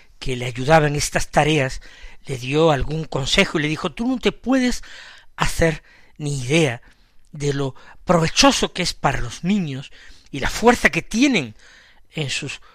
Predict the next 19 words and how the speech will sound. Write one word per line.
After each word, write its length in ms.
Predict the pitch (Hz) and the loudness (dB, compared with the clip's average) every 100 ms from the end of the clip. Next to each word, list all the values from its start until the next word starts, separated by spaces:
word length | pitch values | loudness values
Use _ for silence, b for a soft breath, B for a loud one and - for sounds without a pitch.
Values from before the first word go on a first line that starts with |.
| b - | b -20
corazones. 720 | - 143 113 - 175 143 117 - - b b b b b - | -8 -6 -6 0 0 0 -8 -14 -20 b b b b b -10
Algunas 640 | - 175 185 269 240 - - b b - | -2 0 2 2 0 0 -8 b b -2
charlas, 560 | - 233 220 165 143 | 4 6 8 6 4
algunos 300 | 151 147 175 - | 0 -4 -6 -8
coloquios 680 | - 143 156 - 139 131 - b b b b b - | -2 0 0 -4 -10 -10 -12 b b b b b -14
sobre 380 | - - 139 131 | -4 -2 -2 -4
la 140 | 127 | -6
piedad, 460 | - 127 127 156 147 - B B B | -6 -8 2 2 2 -6 B B B
sobre 320 | - - 139 | -10 -4 -4
las 200 | 131 - | -4 -6
buenas 320 | - 151 131 - | -4 -2 -2 -8
costumbres, 760 | 120 - - 214 156 131 - B B B - | -8 -10 -2 -2 0 -4 -8 B B B -2
cosas 380 | 277 262 233 - | 0 2 0 0
que 140 | 190 | -4
se 160 | - 143 | -2 -2
dicen 360 | 185 - 170 | -2 -4 -6
como 380 | 151 147 139 131 B B B - | -4 -6 -4 -8 B B B 0
por 260 | 175 151 - | 0 0 0
casualidad 800 | 156 - - 147 127 131 160 | 0 0 0 -2 0 2 2